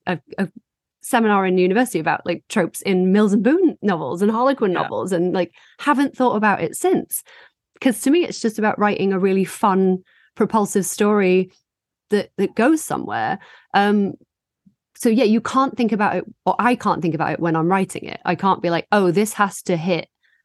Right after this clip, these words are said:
Speaker 1: this button 'cause it's so hot right now." 'Cause also, "It's so hot right now" won't be hot by the time your book comes out.
Speaker 2: Yeah.
Speaker 1: Uh, you can't write to a trend unless you are someone that writes a book in six weeks and it comes out six months later. Like, y-, it's so hard to try and catch a trend once it's on fire.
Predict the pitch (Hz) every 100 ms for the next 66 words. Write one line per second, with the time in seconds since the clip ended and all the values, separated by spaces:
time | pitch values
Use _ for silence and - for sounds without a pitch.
0 | - 170 208 - - - _ _ _ 175
1 | - 156 160 185 180 - 180 151 196 -
2 | 175 - - 160 - - - 254 240 285
3 | 240 202 240 - 208 196 214 - 175 -
4 | 170 165 208 196 175 190 - 165 165 180
5 | 160 156 - 156 - - 98 - - 185
6 | 160 170 - - 160 147 165 196 190 -
7 | 214 196 - 180 190 175 - 190 165 202
8 | 175 151 160 165 175 170 165 170 160 170
9 | - 160 165 165 156 165 - 156 - 151
10 | - 156 160 151 - - 156 - 160 -
11 | - 175 165 180 - 180 - - 202 185
12 | 175 170 165 - 170 170 160 - 180 -
13 | 160 165 165 151 165 - - - 165 156
14 | 160 170 233